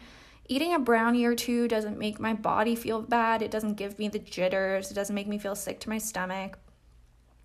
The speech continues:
And the satisfaction, satiation, and enjoyment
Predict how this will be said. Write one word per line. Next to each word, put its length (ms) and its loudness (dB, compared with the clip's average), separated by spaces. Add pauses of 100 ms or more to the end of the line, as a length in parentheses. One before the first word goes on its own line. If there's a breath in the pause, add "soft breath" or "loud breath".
(240)
And 420 2 (720 loud breath)
the 100 2
satisfaction, 1160 4
satiation, 800 0
and 100 0
enjoyment 720 4